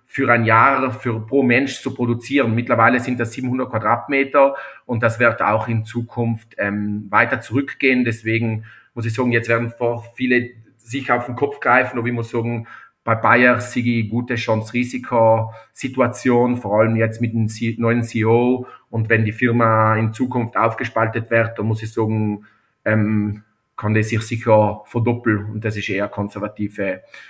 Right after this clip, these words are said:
ähm, Einschätzung. Weil wenn man das vergleicht mit der Bewertung von den Konkurrenten, äh, die was ähnlich aufgeschätzt sind wie Bayer, die sind wirklich auch mit dem Dreifachen,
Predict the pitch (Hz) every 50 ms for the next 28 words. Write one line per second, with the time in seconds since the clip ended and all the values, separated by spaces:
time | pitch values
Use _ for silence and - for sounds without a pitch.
0 | - - - _ - 104 107 104 104 104 107 107 110 110 - 101 104 107 113 113
1 | - 113 107 107 - - 101 98 101 101 101 - - _ _ _ - - 104 104
2 | 107 107 104 113 110 110 107 113 113 110 - 123 107 104 101 110 113 110 - -
3 | - 120 113 117 120 120 120 123 127 120 123 120 - 131 117 113 117 113 113 -
4 | - 120 117 117 120 113 107 - _ 110 107 107 110 110 110 110 110 120 120 113
5 | 113 117 117 101 101 110 131 131 - - 131 131 131 123 117 - - - - -
6 | _ _ - 113 113 110 110 120 117 117 110 110 117 120 120 113 110 113 113 110
7 | - - 120 - 123 117 113 107 120 117 117 - 95 107 117 117 110 110 110 107
8 | - - 104 104 - _ _ - 104 110 110 - 110 110 - - - - - -
9 | 104 101 - - 117 110 - 120 117 104 92 92 95 - - 95 98 - - -
10 | 98 98 98